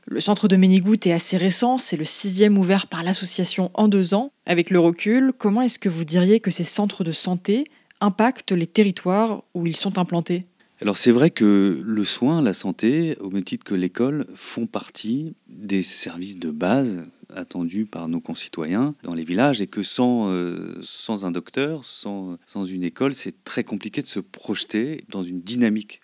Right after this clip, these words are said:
Speaker 2: d'un commun, de créer des communs, de, de créer des lieux de rencontre, de, de, de pouvoir accueillir des nouveaux habitants. On le constate, nous, euh, les maires sont extrêmement reconnaissants lorsque nous prenons la décision de nous implanter parce qu'ils savent que c'est une nouvelle voie qui s'ouvre, un nouveau chemin, euh,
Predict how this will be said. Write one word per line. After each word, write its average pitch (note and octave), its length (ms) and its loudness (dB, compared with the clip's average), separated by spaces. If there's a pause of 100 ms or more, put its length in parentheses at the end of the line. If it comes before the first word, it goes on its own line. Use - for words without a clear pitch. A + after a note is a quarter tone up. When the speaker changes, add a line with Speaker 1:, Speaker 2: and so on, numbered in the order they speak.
Speaker 2:
d'un F#2 160 -8
commun, F#2+ 420 -4
de G#2 80 -10
créer - 260 -4
des G2 120 -4
communs, F#2+ 400 -4
de, G#2 120 -8 (100)
de F2+ 100 -10
créer G2 240 -8
des F#2+ 160 -6
lieux F2+ 140 -6
de F2+ 80 -10
rencontre, G2 400 -8
de, E2+ 160 -10
de, D#2+ 200 -12 (360)
de F#2 140 -8
pouvoir F2+ 320 -8
accueillir G2 360 -2
des F#2+ 140 -2
nouveaux F2+ 280 -4
habitants. F#2+ 600 -6 (420)
On A#2+ 120 0
le C3 60 0
constate, B2+ 500 0
nous, B2+ 240 2
euh, E2+ 340 0 (180)
les F2+ 180 -4
maires A2+ 420 -2
sont - 220 -14
extrêmement G#2+ 500 -2
reconnaissants G2 600 -2
lorsque A#2 220 -8
nous F#2 140 -6
prenons A#2+ 340 0
la F#2+ 120 -2
décision F2+ 420 -8
de F2+ 60 -6
nous E2+ 180 -8
implanter E2+ 360 -12
parce - 200 -14
qu'ils F3 160 -8
savent C#3 420 -2 (140)
que - 80 -12
c'est - 260 -6
une G#2 140 0
nouvelle B2 300 8
voie A2+ 200 2
qui - 140 -12
s'ouvre, G#2+ 300 -12
un F2+ 40 -4
nouveau G2+ 340 -4
chemin, G#2 580 -6
euh, E2 240 -10